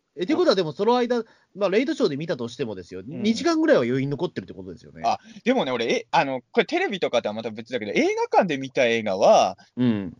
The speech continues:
Speaker 2: あの、まあ、も-、もちろん作品によるけど、す-、まあ、割とい-、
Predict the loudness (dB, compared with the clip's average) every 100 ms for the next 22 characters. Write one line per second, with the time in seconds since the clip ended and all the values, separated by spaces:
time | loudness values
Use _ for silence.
0 | _ -20 _ _ _ _ -14 -10 -8 -8
1 | -6 -4 -4 -4 -8 -8 -8 -4 0 0
2 | -2 -6 -4 -2 0 0 0 2 4 4
3 | 2 0 _ _ _ _ -20 -20 _ _
4 | _ _ _ _ _ _ _ _ _ -2
5 | 2 4 2 -4 -6 -4 -8 -10 -4 -4
6 | -4 -8